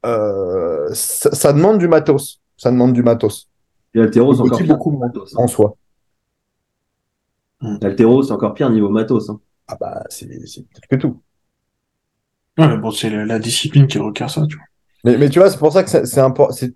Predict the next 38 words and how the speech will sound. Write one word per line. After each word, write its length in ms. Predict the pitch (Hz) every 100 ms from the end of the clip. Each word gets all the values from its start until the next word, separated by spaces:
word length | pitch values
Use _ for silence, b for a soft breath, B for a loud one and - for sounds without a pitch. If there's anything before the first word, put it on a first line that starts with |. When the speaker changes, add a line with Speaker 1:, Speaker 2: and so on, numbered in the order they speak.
| -
Speaker 1:
moi, 320 | 135 147 147
c'est, 200 | 143 135
c'est 120 | -
vrai 160 | 123 131
que 60 |
je 80 | 110
mets, 260 | 110 107 104
je 100 | 107
mets 100 | 107
toujours 340 | - 135 135
un 60 | 110
point 200 | - 113
d'honneur 440 | 107 113 139 139 _ _ _ -
à, 260 | 107 -
à 60 | 113
définir 680 | 107 139 147 - 147 139 113
les 160 | 101 98
termes 460 | 123 123 127 92 92 _ _ _ _ _ _ _
Speaker 2:
La 100 | 92
force. 320 | - - - _ _ _ _ 107
Speaker 1:
r-, 220 | 104 113 -
avant, 420 | 131 110 101 - _ _
tu 100 | -
vois. 280 | 87 101 - _ _ _
Parce 160 | 113 107
qu'au 140 | 131
final, 320 | 123 127 139
tu 140 | 160 127
te 60 |
rends 140 | 131 123
compte 240 | 147 131
que 120 | 123
les 180 | 117 117
gens, 200 | 110 127
après, 240 | 113 - 113
posent 220 | 117 98
des 140 | 107
questions 560 | - 113 - 143 165